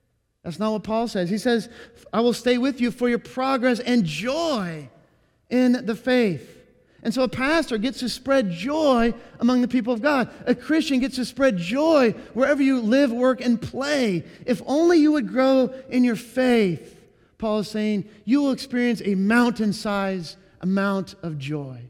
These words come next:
This was also Paul's, not only his ministry, but his personal experience, living out the Christian faith. Philippians three, verse eight, "Indeed, I count everything as loss because of the surpassing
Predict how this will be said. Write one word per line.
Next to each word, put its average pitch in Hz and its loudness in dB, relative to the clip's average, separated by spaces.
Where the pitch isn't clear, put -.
This 185 -10
was 190 -4
also 214 -4
Paul's, 214 -4
not 208 -4
only 220 0
his 190 -2
ministry, 220 -4
but 208 -4
his 214 -4
personal 233 -6
experience, 190 -4
living 202 -4
out 214 -4
the 220 -8
Christian 214 -8
faith. 226 -4
Philippians 220 -2
three, 233 2
verse 202 0
eight, 233 2
"Indeed, 240 6
I 254 0
count 254 0
everything 269 2
as 196 -2
loss 190 -4
because 233 -2
of 226 -2
the 214 0
surpassing 247 -6